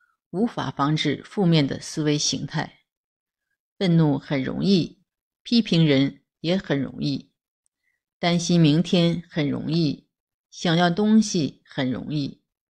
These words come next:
这些新的习惯就如垃圾食物般，一旦你开始吃第一袋薯条，就很难停止。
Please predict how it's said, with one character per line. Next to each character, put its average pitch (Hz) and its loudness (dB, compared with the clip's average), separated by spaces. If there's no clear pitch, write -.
这 190 2
些 160 0
新 202 4
的 180 6
习 - -4
惯 139 -6
就 190 0
如 143 0
垃 175 2
圾 151 -6
食 135 -4
物 139 -4
般， 135 -8
一 180 -4
旦 240 4
你 165 6
开 165 0
始 - -4
吃 165 -2
第 175 -2
一 180 -2
袋 175 -4
薯 - -8
条， - -12
就 160 -2
很 127 -8
难 139 -2
停 - -8
止。 - -16